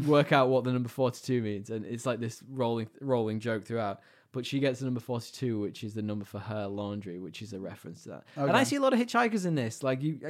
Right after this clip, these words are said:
Speaker 1: we should, you should watch that at some point. It's a really, really good movie.
Speaker 2: Yeah, I've heard good things.
Speaker 1: All right, well, ultimately, that was our rambling overview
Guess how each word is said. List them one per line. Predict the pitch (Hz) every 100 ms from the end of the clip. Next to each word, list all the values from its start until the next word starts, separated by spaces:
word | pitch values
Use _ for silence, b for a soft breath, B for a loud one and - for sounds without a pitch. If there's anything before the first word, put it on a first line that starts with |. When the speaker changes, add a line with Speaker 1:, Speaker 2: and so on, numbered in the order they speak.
| 170
Speaker 1:
we | 214
should, | - 196
you | 208
should | 220
watch | 170 170
that | 151
at | 131
some | 123
point. | 104
It's | 110
a | 120
really, | 123 123 120
really | 113 113 101
good | 107 101
movie. | 104 98 87 - B 156
Speaker 2:
Yeah, | 139 135
I've | 131
heard | 185
good | 196 139
things. | - 131 _ _ _ _ - 151
Speaker 1:
All |
right, | 156
well, | 180
ultimately, | 180 180 165
that | 156 151
was | 147
our | 147 139 135 131 - -
rambling | 120 120 123 120 120 117 117 120 113
overview | 113 110 113 113